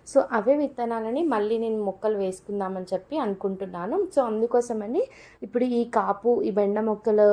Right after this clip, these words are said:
ఎలా ఉన్నాయి ఏంటి అనేది చూపిద్దామని చెప్పి ఈ బెండ మొక్కలు హార్వెస్ట్ చేస్తున్నాను. అయితే, మనకి మన ఫామ్ మన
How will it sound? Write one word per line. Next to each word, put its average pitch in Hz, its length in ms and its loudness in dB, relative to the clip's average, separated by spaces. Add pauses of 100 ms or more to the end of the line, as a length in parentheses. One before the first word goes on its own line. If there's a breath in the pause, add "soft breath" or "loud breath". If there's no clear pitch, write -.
(160)
ఎలా 202 240 2
ఉన్నాయి 208 360 0
ఏంటి 196 280 0
అనేది 196 260 -2
చూపిద్దామని 196 720 -2
చెప్పి 185 260 -2 (360 loud breath)
ఈ 240 80 -4
బెండ 196 280 4
మొక్కలు 214 380 0
హార్వెస్ట్ 196 480 0
చేస్తున్నాను. 185 640 -2 (380 loud breath)
అయితే, 254 260 2
మనకి 285 340 2
మన 254 180 2
ఫామ్ 240 340 0
మన 247 120 2